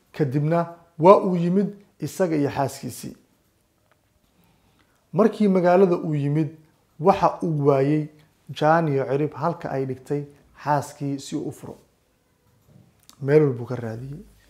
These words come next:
si walbuu u raadiyey, nag uu waayey. Intaa kadib marka,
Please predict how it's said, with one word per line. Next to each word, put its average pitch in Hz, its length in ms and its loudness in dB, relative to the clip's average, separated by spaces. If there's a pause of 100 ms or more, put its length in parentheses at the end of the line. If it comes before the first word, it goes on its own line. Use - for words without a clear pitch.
(220)
si - 260 -6
walbuu 165 380 2
u 147 40 -6
raadiyey, 131 540 -6 (340)
nag 131 340 -6 (800)
uu 127 140 -8
waayey. 117 200 -18 (1500)
Intaa 226 300 6
kadib 165 300 0
marka, 147 280 -4